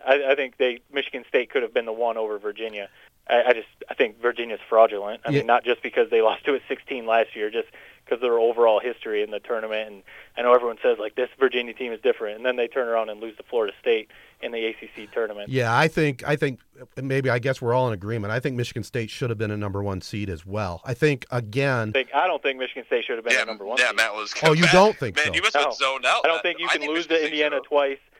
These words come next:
Speaker 1: and Illinois once and complain about being a two seed.
Speaker 2: Yeah, I guess I was zoned out a little bit when he started talking about Virginia, but <laughs> my bad. Okay.
Speaker 1: Well, I, that Virginia would be, if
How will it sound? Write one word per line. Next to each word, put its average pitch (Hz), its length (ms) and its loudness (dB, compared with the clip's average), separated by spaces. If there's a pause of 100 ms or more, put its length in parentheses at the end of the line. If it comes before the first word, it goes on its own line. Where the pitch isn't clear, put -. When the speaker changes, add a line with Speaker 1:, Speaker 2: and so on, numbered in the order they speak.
(160)
Speaker 1:
and 131 120 -8
Illinois 135 440 2
once 117 320 -4 (240)
and 117 340 -6 (100)
complain 120 400 -2
about 110 300 -2
being 110 200 -12
a 101 60 -16
two - 260 -16
seed. 107 100 -14
Speaker 2:
Yeah, 135 120 4
I 131 60 4
guess 151 200 2
I 156 40 2
was 143 240 2
zoned 127 220 -2
out 120 140 0
a - 20 -4
little 113 180 -6
bit 117 200 -6
when 117 100 -8
he 113 80 -6
started 113 280 -4
talking 113 280 -2
about 110 200 -4
Virginia, 107 440 -4
but 101 260 -8 (440)
<laughs> 156 340 -4
my 147 180 6
bad. 107 420 4 (400)
Okay. 175 320 6
Speaker 1:
Well, 202 100 2
I, 196 140 2 (180)
that 202 220 2 (160)
Virginia 190 400 0
would 170 160 0
be, 160 280 -2 (260)
if 190 160 2